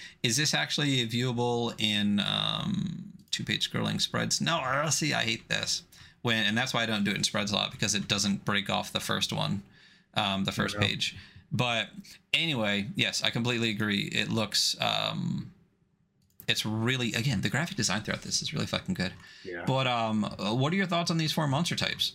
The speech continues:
Speaker 2: <clears throat> Um, I think they're great. I, I, I love, uh, like I said before, I love the way that, um, I think a lot of games are kind of moving into using categorized,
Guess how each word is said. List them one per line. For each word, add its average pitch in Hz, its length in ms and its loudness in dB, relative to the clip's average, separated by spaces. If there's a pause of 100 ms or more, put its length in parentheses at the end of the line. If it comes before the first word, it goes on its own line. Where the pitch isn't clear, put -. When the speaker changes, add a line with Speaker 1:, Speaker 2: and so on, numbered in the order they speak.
(120)
Speaker 2:
<clears throat> 160 40 2 (1500)
Um, 131 440 4
I 143 100 6
think 165 160 4
they're 160 100 6
great. 117 240 2 (100)
I, 127 240 4
I, 127 340 4 (160)
I 127 140 4
love, 139 480 2 (340)
uh, 107 520 2 (180)
like 120 180 2
I 117 60 2
said 107 220 0
before, 98 320 0
I 98 60 2
love 104 320 2
the 104 360 2
way 101 240 2
that, 95 240 -2 (100)
um, 95 400 -2
I 95 60 -2
think 117 240 0
a - 80 0
lot 98 220 2
of 98 80 -8
games 95 320 -4
are 92 40 -8
kind 95 280 -8
of 107 60 -4
moving 131 400 0
into 147 420 2
using 143 560 2 (760)
categorized, 131 920 2